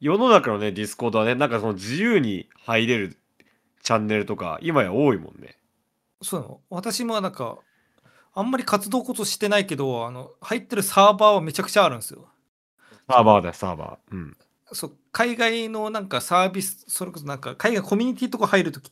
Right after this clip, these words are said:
Speaker 2: て、その、Facebook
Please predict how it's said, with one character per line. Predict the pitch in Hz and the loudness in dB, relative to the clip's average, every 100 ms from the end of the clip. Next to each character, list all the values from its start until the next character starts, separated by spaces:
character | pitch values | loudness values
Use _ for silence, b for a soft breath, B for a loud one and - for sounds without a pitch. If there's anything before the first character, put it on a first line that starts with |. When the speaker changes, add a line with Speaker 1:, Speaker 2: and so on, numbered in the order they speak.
| _ _ | _ _
Speaker 2:
て、 | - 127 113 113 _ _ b b b b b b _ _ _ _ | -8 -8 -8 -12 _ _ b b b b b b _ _ _ _
そ | - 156 | -14 -12
の、 | 135 160 185 _ - | -10 -12 -16 _ -12
Facebook | - 220 214 226 240 | -2 0 0 0 -2